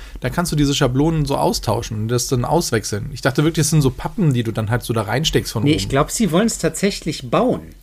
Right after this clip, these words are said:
Speaker 2: Und das wäre
Speaker 1: Ja, das
Speaker 2: ja
Speaker 1: habe ich dann im
Speaker 2: ja.
Speaker 1: zweiten Schritt auch erst gerafft und dann dachte ich, ach krass, die wollen das so dreidimensional da reinbauen, das ist ja cool. Und dann stelle ich mir natürlich auch das, das Fischaquarium halt irgendwie auch nochmal cooler vor, weil wenn das mit so einer Tiefe
Speaker 2: Mhm.
Speaker 1: ist,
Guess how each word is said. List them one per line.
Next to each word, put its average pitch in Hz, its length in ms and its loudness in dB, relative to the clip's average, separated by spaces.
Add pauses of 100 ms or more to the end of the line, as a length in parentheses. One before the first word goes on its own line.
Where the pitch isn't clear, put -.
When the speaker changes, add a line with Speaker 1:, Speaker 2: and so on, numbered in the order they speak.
(140)
Speaker 2:
Und 160 200 -2
das 165 160 2
wäre 214 180 4
Speaker 1:
Ja, 175 80 6
das 185 140 2
Speaker 2:
ja - 60 2
Speaker 1:
habe 175 100 6
ich 170 60 0
dann 175 120 4
im 156 60 4
Speaker 2:
ja. 139 80 0
Speaker 1:
zweiten 175 320 2
Schritt 160 280 2
auch - 160 2
erst 175 280 0
gerafft 120 340 0
und 139 80 0
dann 131 100 2
dachte 135 200 0
ich, - 60 -16 (100)
ach - 240 -8
krass, - 320 -2
die 113 140 0
wollen 135 180 4
das 180 140 0
so 131 100 2
dreidimensional 151 640 2
da 110 100 2
reinbauen, 123 540 0 (240)
das - 180 -2
ist 277 180 4
ja 104 160 2 (140)
cool. 113 220 0 (280)
Und 120 120 0
dann 127 100 4
stelle 156 240 4
ich 156 100 2
mir 156 100 2
natürlich 156 360 2
auch 131 140 0
das, 131 340 0 (400)
das 123 160 0
Fischaquarium 139 800 2
halt 131 180 4
irgendwie 139 220 2
auch 127 120 4
nochmal 131 280 4
cooler 143 400 4
vor, - 460 -4
weil 117 260 4
wenn 117 140 2
das 127 160 0
mit 147 160 2
so 143 80 0
einer 127 180 2
Tiefe - 460 -4
Speaker 2:
Mhm. 123 100 2
Speaker 1:
ist, 117 200 2